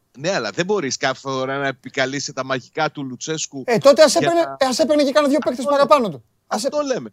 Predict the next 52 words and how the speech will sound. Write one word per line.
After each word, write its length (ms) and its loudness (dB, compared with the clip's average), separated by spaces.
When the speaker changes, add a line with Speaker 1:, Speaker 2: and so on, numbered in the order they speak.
Speaker 2:
ε, 80 -6
Speaker 1:
ότι 120 -2
Speaker 2:
ναι. 80 4
Speaker 1:
έπρεπε 380 -2
να 60 -10
ενισχυθεί 460 -8
περισσότερο. 640 -6
Speaker 2:
Ναι. 260 -6
Speaker 1:
Έπρεπε 420 -4
να 100 -10
ενισχυθεί 400 -10
περισσότερο. 540 -8
Για 140 -2
μένα 180 -6
είναι 140 -6
πολύ 300 -6
μεγάλο 320 -2
ερωτηματικό 600 -8
τι 80 -20
θα 140 -8
κάνει 380 -6
την 120 -6
Πέμπτη. 440 -6
Speaker 2:
Μια 180 -4
μέρα 140 2
Speaker 1:
Ποιος 140 4
θα 60 4
Speaker 2:
άντεξε. 200 0
Speaker 1:
παίξει 140 -10
στα 200 -10
χαφ; 120 -12
Speaker 2:
Μια 220 -6
μέρα, 280 0
η 60 -4
γκρίνια 280 0
επέστρεψε. 440 -8
Μια 160 -8
μέρα, 180 -6
η 60 -8
χαρά 320 -8
του 100 -12
μια 120 -8
Speaker 1:
Δεν 120 -4
Speaker 2:
μέρα 120 -6
άντεξε. 220 -14
Speaker 1:
γκρινιάζω. 480 -4
Speaker 2:
Ε, 180 -14
δεν 100 -14
γκρινιάζει. 300 -14
Speaker 1:
Παραθέτω 600 -6
τα 440 -2
δεδομένα 640 -8